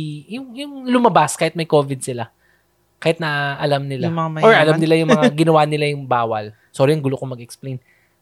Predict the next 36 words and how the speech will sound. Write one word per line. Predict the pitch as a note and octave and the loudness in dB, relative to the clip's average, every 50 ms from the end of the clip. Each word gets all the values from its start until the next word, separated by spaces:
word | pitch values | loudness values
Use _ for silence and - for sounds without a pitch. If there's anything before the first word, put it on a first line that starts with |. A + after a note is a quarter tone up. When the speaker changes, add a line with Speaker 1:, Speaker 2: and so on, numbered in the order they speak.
| _ _ | _ _
Speaker 2:
Mga | _ - E3+ E3 | _ -6 -4 -2
mayayaman. | E3 E3 D#3 D#3 D3+ D3 C#3 C3+ C3+ - - | 0 0 0 0 0 -2 -2 -4 -6 -8 -10
Speaker 1:
Sila | F3+ D3+ D3+ D3+ | -8 -8 -8 -8
Sinas, | - - A3+ A#3 G#3+ D#3+ C3 C#3+ - - - - - - _ | -6 -6 -4 -4 -2 -4 -4 -4 -6 -8 -12 -14 -16 -18 _
naalala | - C3 B2+ B2+ B2+ B2+ B2 A#2+ | -14 -12 -8 -4 -4 -2 -2 -2
mo? | A#2+ A#2 A#2+ B2+ - | -4 -4 -6 -6 -6
Speaker 2:
Oo. | D#3 | -4
Speaker 1:
Manyanita. | E3 C3+ C3+ C#3 C3+ C3 C3 C3 B2+ - - B2 B2+ - _ - | -2 0 0 0 0 0 -2 -4 -6 -6 -6 -8 -8 -8 _ -4
Speaker 2:
Ay, | - E3+ F#3+ | 0 2 2
Speaker 1:
Sabi, | F#3 E3+ | 4 4
Speaker 2:
oo | D#3 D3 | 4 4
pala. | E3+ E3 C3+ B2+ | 4 4 4 6
Speaker 1:
bawal | B2+ B2+ C3+ C3 C3 C3+ | 6 6 4 4 2 0
yung | C3 C3+ C3 C3 B2+ B2 - _ | -2 -6 -8 -8 -10 -12 -14 _
Speaker 2:
Si, | _ - - F#3 F3+ F3 F3 F3 F3 E3+ E3+ E3 E3+ E3 D#3 | _ -8 -4 -2 -2 0 0 0 0 -2 -2 -2 -4 -4 -2
ano | - F3 F3+ F3+ F3+ | -2 -2 -2 -2 -2
nga | F3+ F3+ F3 | -2 -2 0
daw | F3 F3+ F#3 | 0 0 0
ngayon? | F#3 F#3 F3 D#3 D#3+ | 0 -2 -2 -4 -4
Pimentel. | - E3+ E3 E3+ F3 F3 F3 E3+ D#3 D3 D3+ D#3+ D#3 | -4 -4 -4 -4 -4 -4 -4 -6 -6 -6 -8 -10 -6
Speaker 1:
Oo, | - E3 F#3 G3 E3+ C3+ B2+ B2 | -2 0 0 0 0 0 -2 -4
di | B2 B2 B2+ | -6 -6 -6
ba? | B2 B2+ | -4 -4
Speaker 2:
Di | C3 | -2
ba, | D3 D3 | 0 0
remember? | D3+ D#3 D#3 D#3+ D#3 D#3 D#3 D3+ D3+ D3+ D3 D#3 D3+ - _ | 0 0 -2 -2 -4 -6 -4 -4 -2 -2 0 -2 -2 -4 _
<laughs> | _ - - - _ - | _ -20 -20 -20 _ -4
Sinasabi | - F3+ F3+ F#3+ F3+ F3 F3 E3+ | -2 2 4 4 4 6 6 4
nila, | E3+ F3 F3 E3 E3 D#3+ E3 | 6 6 8 8 8 8 8
remember | F3 F3+ G3 G3 G3+ G3+ G3+ G3+ G3+ G3 G3 | 6 6 4 2 2 4 4 4 4 4 2
yung | F#3+ F3+ - - | 0 -2 -6 -6
Sinas | E3+ - F#3+ F3+ F3 F3 F3 - | -6 -6 -4 -4 -4 -4 -6 -6
tsaka | - E3 D#3 D#3+ | -6 -8 -8 -8
si | E3 E3 D#3+ | -8 -10 -10
Pimentel. | - D#3 D#3 D#3 D3+ F#3+ | -10 -10 -10 -8 -8 -4
Speaker 1:
Oo, | A#3 A#3+ F3 D3+ C#3+ C#3+ | -2 -2 0 -2 -2 -4